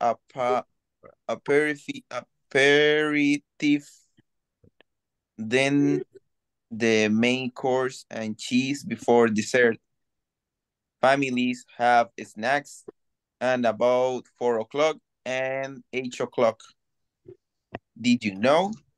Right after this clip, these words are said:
Many children come home from school and lunchtime to eat.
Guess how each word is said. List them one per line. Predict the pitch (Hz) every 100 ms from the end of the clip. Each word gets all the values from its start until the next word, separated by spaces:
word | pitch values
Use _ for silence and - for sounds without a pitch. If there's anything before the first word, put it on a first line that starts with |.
| _ _ _ -
Many | 131 156 160
children | - 147 156 156 151
come | - 147 147 151 - 160 _ _ _ _
home | 147 160 170 180 -
from | 139 135 127
school | - 147 160 160 - -
and | 123 135 135 135 139
lunchtime | 139 151 156 - - 135 135 -
to | 131
eat. | 143 147